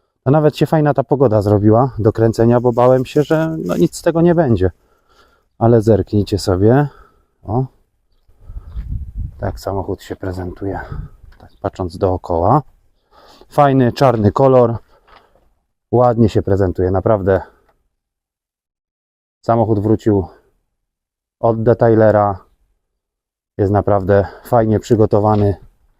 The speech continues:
Osoba, która kupi ten samochód, na pewno będzie zadowolona. Na pewno nie będzie się wstydziła na ulicy, bo samochód prezentuje się naprawdę fajnie. Dobra,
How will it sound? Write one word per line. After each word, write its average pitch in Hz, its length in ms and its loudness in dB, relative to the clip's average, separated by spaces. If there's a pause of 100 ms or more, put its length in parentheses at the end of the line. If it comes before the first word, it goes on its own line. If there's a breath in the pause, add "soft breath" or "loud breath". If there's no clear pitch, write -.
(720)
Osoba, 101 360 -2
która 101 300 0 (680 loud breath)
kupi 127 300 2
ten 117 160 2
samochód, 113 640 -2
na 131 100 0
pewno 120 320 2
będzie 101 220 2
zadowolona. 117 720 2 (600 loud breath)
Na 110 100 0
pewno 113 260 2
nie 110 100 4
będzie 107 220 2
się 101 120 -2
wstydziła 101 600 0
na 101 140 2
ulicy, 104 440 2 (500 soft breath)
bo 107 80 -2
samochód 101 400 -2
prezentuje 92 560 -2
się 90 120 -10
naprawdę 82 380 -10
fajnie. - 320 -12 (500 loud breath)
Dobra, 92 240 0